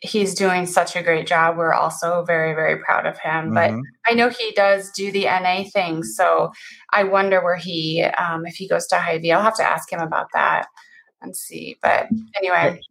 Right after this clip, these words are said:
Speaker 2: you know, for any teacher out there, anybody, you know, educator out there that, that's trying to do the best at their, their job and their passion,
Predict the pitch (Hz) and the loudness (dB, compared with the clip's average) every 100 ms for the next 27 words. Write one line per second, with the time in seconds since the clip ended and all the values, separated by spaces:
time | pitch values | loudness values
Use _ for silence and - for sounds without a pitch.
0 | _ - 160 160 139 180 190 180 165 156 | _ 0 4 4 4 4 4 2 2 4
1 | 135 131 139 131 131 123 131 127 120 110 | 4 4 2 2 2 2 2 2 0 -2
2 | - 117 131 110 107 107 - 127 113 110 | -6 -8 0 2 2 0 2 4 6 4
3 | 110 113 107 101 95 92 - 95 - - | 4 2 4 2 2 0 -4 -8 -8 -12
4 | - 107 104 104 - 101 92 92 107 104 | -4 0 2 0 0 0 0 0 2 2
5 | 92 98 98 - 104 - 92 92 90 95 | 2 2 2 0 -6 -4 -2 0 -2 -6
6 | 95 87 92 87 90 87 87 82 85 - | -8 -2 2 2 0 -2 -2 -2 -2 -2
7 | 87 85 | -4 -6